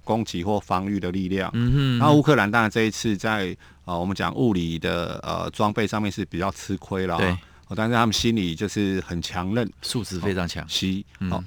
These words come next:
Speaker 1: 那再加上就是还有个就是秘密武器，其实某个程度是讲，我们可以说是颠覆战场，
Speaker 2: 嗯。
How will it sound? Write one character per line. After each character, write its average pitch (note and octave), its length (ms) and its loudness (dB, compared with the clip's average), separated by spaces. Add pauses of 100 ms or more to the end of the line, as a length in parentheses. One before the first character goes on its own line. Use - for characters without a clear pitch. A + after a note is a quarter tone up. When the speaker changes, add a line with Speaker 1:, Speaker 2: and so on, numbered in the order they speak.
(140)
Speaker 1:
那 B2 140 2
再 C3 200 4
加 A#2+ 200 4
上 A#2 240 4
就 A2+ 80 2
是 G#2+ 300 2
还 A2 140 0
有 G2+ 160 2
个 F#2 240 0 (260)
就 G2 100 -4
是 G2+ 220 0
秘 A#2+ 140 2
密 G#2+ 160 2
武 E2 160 0
器， F#2+ 420 -2
其 - 180 -2
实 G2 280 0
某 F#2 160 0
个 F2+ 100 -2
程 G2 180 -2
度 G#2+ 140 0
是 A2 220 -2
讲， E2 360 -8 (140)
我 F#2 60 -4
们 F2+ 160 -4
可 A2+ 120 -2
以 G2+ 80 2
说 G2+ 220 -2
是 F#2+ 360 -4
颠 G#2 200 0
覆 G#2 140 -2
战 F#2+ 260 -2
场， - 240 -10 (140)
Speaker 2:
嗯。 A#2 280 -4